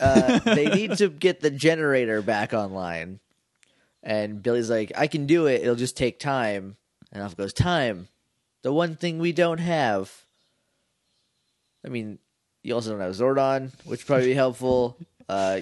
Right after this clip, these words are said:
Speaker 1: you seem like you don't have any, like, hints as to his identity.
Speaker 2: Does this mean that the command center has unlimited funding?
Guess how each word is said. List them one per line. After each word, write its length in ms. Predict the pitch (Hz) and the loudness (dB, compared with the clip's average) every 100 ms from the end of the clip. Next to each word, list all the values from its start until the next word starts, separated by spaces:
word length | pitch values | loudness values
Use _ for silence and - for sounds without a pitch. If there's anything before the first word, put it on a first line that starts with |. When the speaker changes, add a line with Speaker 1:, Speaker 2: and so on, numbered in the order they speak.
| - | -6
Speaker 1:
you 80 | |
seem 240 | 110 131 127 | -10 -6 -2
like 140 | 123 | -2
you 60 | 120 | 0
don't 120 | 123 | 0
have 140 | 127 117 | 0 0
any, 200 | 117 110 | -2 -4
like, 180 | 101 95 | -6 -6
hints 320 | 117 117 117 | -6 -6 -6
as 120 | 110 | -8
to 240 | 113 104 107 | -2 -2 -2
his 180 | 117 | -4
identity. 720 | 101 90 117 131 135 135 135 _ _ _ - | -6 -2 -2 0 2 0 -2 _ _ _ -2
Speaker 2:
Does 140 | 139 | 0
this 160 | 233 202 | 0 0
mean 320 | 190 190 180 | 0 0 0
that 180 | 147 139 | 0 0
the 100 | 135 | -2
command 360 | - 123 131 135 | -2 -2 -2 0
center 300 | 139 131 117 | -2 -2 0
has 280 | 117 120 | 2 2
unlimited 540 | 117 110 110 113 107 101 | 0 0 0 0 -2 -4
funding? 580 | - 98 113 135 147 | -4 -2 -2 -4 -4